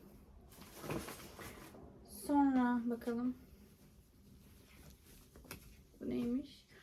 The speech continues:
Bunu Champions'tan almıştım. Bu da erkek arkadaşım için.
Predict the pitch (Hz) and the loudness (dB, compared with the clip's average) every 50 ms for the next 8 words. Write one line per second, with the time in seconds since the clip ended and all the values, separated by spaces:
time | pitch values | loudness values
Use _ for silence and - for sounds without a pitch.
0 | - - - - - - 311 311 320 320 - - 294 285 285 277 277 277 262 247 | -20 -20 -20 -16 -8 -2 0 2 4 2 2 6 8 8 8 10 8 8 6 6
1 | - - 269 262 254 233 208 202 208 214 - - - - 254 277 277 - - - | 4 4 4 6 6 6 4 2 0 -2 -4 -8 -4 -4 -2 -2 -2 -6 -4 0
2 | 254 240 247 233 226 - - - - - - - - 233 226 220 - - - 214 | 0 4 4 4 2 0 -6 -14 -20 -20 -12 -2 0 2 2 0 -2 -4 -2 -2
3 | 208 208 - 226 226 226 220 - - 233 226 - - - 262 277 285 | -2 0 -2 -6 -4 -4 -6 -4 -4 -4 -4 -4 -4 -4 -2 -2 -2